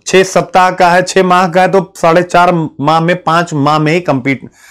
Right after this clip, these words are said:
कंप्लीट हो जाते हैं। इसका मतलब उनका जो cost of production है वो घट जाता है और टेक्नोलॉजी समयानुकूल होती है। हमारे यहाँ क्या होता है, cost of production बढ़ जाता है और जो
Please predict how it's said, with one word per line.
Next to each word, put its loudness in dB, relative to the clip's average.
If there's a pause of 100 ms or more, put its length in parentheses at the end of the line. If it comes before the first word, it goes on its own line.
(160)
कंप्लीट 0
हो 4
जाते 2
हैं। 0
इसका 0
मतलब 0
उनका 0
जो -2
cost 2
of 4 (520)
production 0
है 0 (260)
वो 2
घट 0
जाता 2
है -2 (280)
और 0
टेक्नोलॉजी 0
समयानुकूल 2
होती 2
है। -4 (320)
हमारे 2
यहाँ 2
क्या 0
होता 0
है, -6
cost 0
of 2 (360)
production -2
बढ़ 0
जाता 2
है 0 (320)
और 2
जो -2